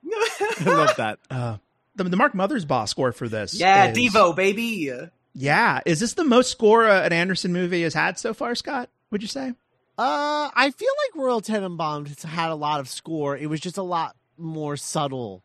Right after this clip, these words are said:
Speaker 2: than
Speaker 1: Yeah.
Speaker 2: this
Speaker 3: Mm.
Speaker 2: one.
Speaker 1: 'Cause the
Speaker 3: Yeah,
Speaker 1: score
Speaker 3: this
Speaker 1: for
Speaker 3: is
Speaker 1: this is just fully Portuguese David Bowie for, like, eighty percent, which I love. I eat that all up. It's so
Speaker 2: Yeah.
Speaker 1: interesting and cool.
Speaker 2: Yeah.
Speaker 1: But no, 'cause we get the,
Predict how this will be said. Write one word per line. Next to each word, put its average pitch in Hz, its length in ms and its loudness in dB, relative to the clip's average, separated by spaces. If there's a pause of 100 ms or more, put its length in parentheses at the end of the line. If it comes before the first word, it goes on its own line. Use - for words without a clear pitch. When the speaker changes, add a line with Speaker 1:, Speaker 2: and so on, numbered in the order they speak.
Speaker 2:
than 120 340 -4
Speaker 1:
Yeah. - 200 -8
Speaker 2:
this 120 280 -4
Speaker 3:
Mm. - 20 -16
Speaker 2:
one. 90 280 -12 (140)
Speaker 1:
'Cause 202 180 -4
the 208 60 -2
Speaker 3:
Yeah, 202 40 -2
Speaker 1:
score - 280 2
Speaker 3:
this - 80 -2
Speaker 1:
for 233 60 2
Speaker 3:
is 214 80 2
Speaker 1:
this 196 220 0
is 180 120 -2
just 170 220 -6
fully 165 580 -2 (180)
Portuguese 143 520 -4
David 113 260 -6
Bowie 95 400 -12
for, 160 180 -4
like, 139 280 -2
eighty 139 280 -4
percent, 131 440 -8
which 160 160 0
I 185 160 6
love. 127 320 0
I 123 40 -6
eat 156 200 -8
that 135 140 0
all 117 180 0
up. 104 160 -10
It's 127 140 -14
so 123 440 -4
Speaker 2:
Yeah. 127 240 -6
Speaker 1:
interesting 135 460 -10
and 113 100 -16
cool. 127 140 -6
Speaker 2:
Yeah. 104 280 -8
Speaker 1:
But 123 180 -6 (520)
no, 190 140 2
'cause 185 160 -10
we 196 80 -4
get 202 160 0
the, 196 100 0